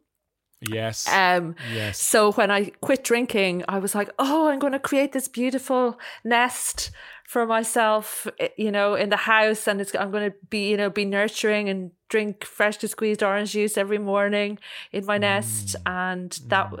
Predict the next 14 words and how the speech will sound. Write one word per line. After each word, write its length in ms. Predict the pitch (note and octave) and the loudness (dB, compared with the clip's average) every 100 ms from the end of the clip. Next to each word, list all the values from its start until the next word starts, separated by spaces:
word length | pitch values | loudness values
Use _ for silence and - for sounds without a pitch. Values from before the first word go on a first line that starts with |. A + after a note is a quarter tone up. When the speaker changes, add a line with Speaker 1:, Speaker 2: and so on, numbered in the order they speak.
| - | -2
Speaker 2:
I 120 | F#3 | 0
think 200 | F#3+ G3+ | 0 -2
that 220 | G3+ F#3+ - - | 0 -2 -4 -6
the 100 | F#3+ | -6
timing 400 | - G#3+ G#3+ G3+ | -2 0 0 -2
of 140 | F#3+ | -4
that 180 | F#3+ F3+ | -2 -2
book 200 | F#3 F3 | -4 -6
suggests 680 | - F3+ F3 - - - - | -8 -6 -4 -4 -6 -10 -10
that 160 | - F#3 | -8 -6
that 180 | F3 - | -4 -4
was, 480 | E2+ - - - - - | -8 -8 -10 -12 -18 -12
uh, 240 | F3 E3+ E3 - | -8 -6 -6 -8
what, 200 | E3+ | -10